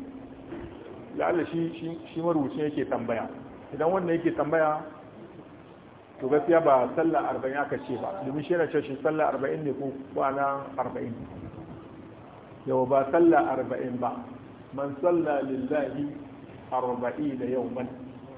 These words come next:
yudriku fiha takbiratal ula. Haka nan sai hadisin shi.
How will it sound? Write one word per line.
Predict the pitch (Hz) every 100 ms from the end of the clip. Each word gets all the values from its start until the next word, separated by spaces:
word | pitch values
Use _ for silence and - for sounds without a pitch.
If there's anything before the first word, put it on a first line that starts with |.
| - - - - -
yudriku | 120 165 - 160 - 143 139 - - - - - - - - -
fiha | 143 156 160 160 175 - - -
takbiratal | 147 - 131 147 156 156 156 147 143 127 131
ula. | 139 113 123 120
Haka | 147 160
nan | 143 123
sai |
hadisin | 120 117 117 127 127
shi. | -